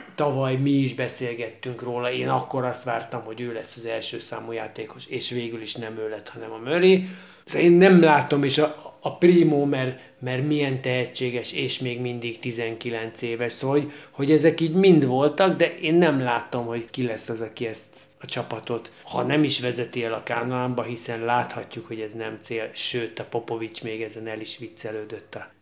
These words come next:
sajtótájékoztatón, de hogy ki lesz az, aki mégiscsak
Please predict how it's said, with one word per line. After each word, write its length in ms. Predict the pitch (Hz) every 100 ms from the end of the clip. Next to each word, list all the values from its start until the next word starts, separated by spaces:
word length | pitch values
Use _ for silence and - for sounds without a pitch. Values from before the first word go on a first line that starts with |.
| _
sajtótájékoztatón, 1400 | - 135 147 160 165 165 160 160 165 151 165 165 165 165 - - _
de 160 | 131
hogy 280 | 147 170 170 - - - _
ki 140 | -
lesz 280 | 175 143 -
az, 140 | 151 147
aki 220 | 147 151
mégiscsak 880 | 160 165 127 127 - 139 123 -